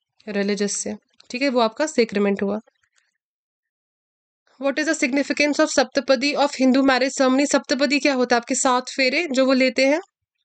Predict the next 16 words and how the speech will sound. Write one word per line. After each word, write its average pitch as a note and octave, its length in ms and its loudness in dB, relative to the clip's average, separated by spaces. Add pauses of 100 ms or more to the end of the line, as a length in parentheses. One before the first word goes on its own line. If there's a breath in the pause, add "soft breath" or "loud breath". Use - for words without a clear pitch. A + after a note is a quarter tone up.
(800 loud breath)
उन D#4+ 140 0
फेरों D#4 280 0
में D#4 140 0
क्या C#4+ 160 0
होता B3 260 -2
है? A#3 60 2
कुछ - 260 -4 (460)
वाउज A#3 400 0
एक्सचेंज C4+ 480 0
करते C4+ 280 0
हैं C4+ 80 0
कि C4+ 80 0
मैं B3+ 140 2
तुम्हारी B3 380 2
रक्षा B3 240 -2
करूंगा। A#3+ 460 2